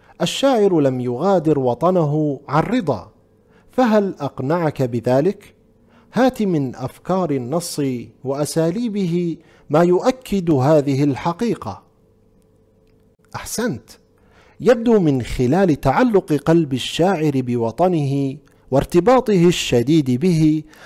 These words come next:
برغم اغترابه عنه، ما يدل على أن تلك الغربة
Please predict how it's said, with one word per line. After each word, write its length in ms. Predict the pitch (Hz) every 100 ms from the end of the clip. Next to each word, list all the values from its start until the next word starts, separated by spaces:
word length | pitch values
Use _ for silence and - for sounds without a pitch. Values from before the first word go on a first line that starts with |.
| -
برغم 420 | 147 180 240 220 202
اغترابه 920 | 165 - 143 127 170 139 135 131 123
عنه، 540 | 110 202 170 170 175 175 - - 135
ما 120 | 160
يدل 420 | 196 196 254 233
على 400 | 170 160 135 120 165
أن 280 | 180 147 -
تلك 380 | 202 175 -
الغربة 600 | 147 131 113 185 165 156